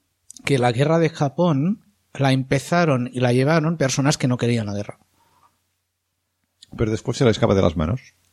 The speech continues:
Speaker 1: Exacto, y a partir de ahí la cosa tomó una, to-, tomó una dinámica. Así que,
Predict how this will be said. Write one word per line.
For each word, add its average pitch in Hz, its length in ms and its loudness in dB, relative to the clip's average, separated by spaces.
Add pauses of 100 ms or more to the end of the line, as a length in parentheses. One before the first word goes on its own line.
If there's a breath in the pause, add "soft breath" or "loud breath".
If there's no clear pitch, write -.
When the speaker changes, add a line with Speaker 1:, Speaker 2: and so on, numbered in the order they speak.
(280)
Speaker 1:
Exacto, 120 360 0
y 120 40 2
a 117 40 -2
partir 139 260 0
de 180 80 2
ahí 180 160 4
la 180 140 2
cosa 165 200 0
tomó 147 180 0
una, 143 220 0
to-, 160 300 0
tomó 151 220 2
una 147 160 2
dinámica. 123 540 0
Así 135 240 -4
que, 156 360 -2